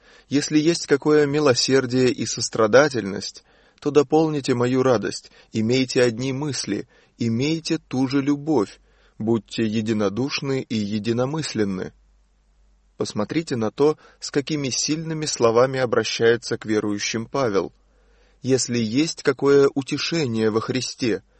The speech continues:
если есть какая отрада любви».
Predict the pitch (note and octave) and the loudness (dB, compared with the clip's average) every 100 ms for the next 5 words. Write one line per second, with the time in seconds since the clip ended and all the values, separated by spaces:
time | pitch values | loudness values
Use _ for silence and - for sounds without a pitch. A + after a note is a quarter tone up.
0 | _ - - - A#2 A2 A2 A2+ G#2+ A2+ | _ -20 -16 -2 -2 -2 -4 -4 -2 0
1 | D3 - - C#3 B2+ C3 C3 C3 - A#2+ | 0 -2 -4 -4 2 4 6 4 2 0
2 | B2 A#2 A2+ A2+ A#2 A#2+ C3 D3 B2+ | 2 2 2 0 -2 -6 -8 -6 -8